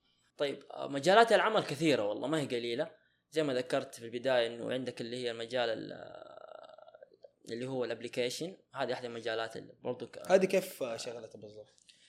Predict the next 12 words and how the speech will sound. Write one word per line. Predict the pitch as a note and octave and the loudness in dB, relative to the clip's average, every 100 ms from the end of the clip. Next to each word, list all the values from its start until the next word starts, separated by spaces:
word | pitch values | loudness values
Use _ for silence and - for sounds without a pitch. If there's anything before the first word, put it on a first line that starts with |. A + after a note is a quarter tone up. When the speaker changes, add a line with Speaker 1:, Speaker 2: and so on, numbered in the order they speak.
| _ - _ | _ -20 _
Speaker 1:
هذه | C3+ E3+ A3+ A3 B3+ A3+ | 4 8 8 6 0 0
شغلتها | D#3 F3+ F#3+ G#3+ G#3 F#3+ | 0 2 2 2 2 0
بالضبط | E3+ E3 G#3 G#3+ | 2 2 2 2
إنه | E3+ D#3+ D#3+ D3+ | -2 -2 0 0
ال-، | D3 C3+ B2+ A2 A2 - - _ _ _ _ _ _ _ _ _ _ _ _ _ C#3 | -2 -6 -6 -6 -8 -12 -20 _ _ _ _ _ _ _ _ _ _ _ _ _ -6
إنه | D3+ | -2
يكون | D#3 F#3+ | 0 0
في | D#3 | 0
عندك | D#3 D#3+ C3+ | 2 2 0
مثلًا | D3 C#3+ C#3+ F3 F3 | 0 2 2 2 0
واحد، | C#3+ D#3 C3+ A#2+ | 6 8 8 2
آه، | G#2 G2+ - | 0 0 -6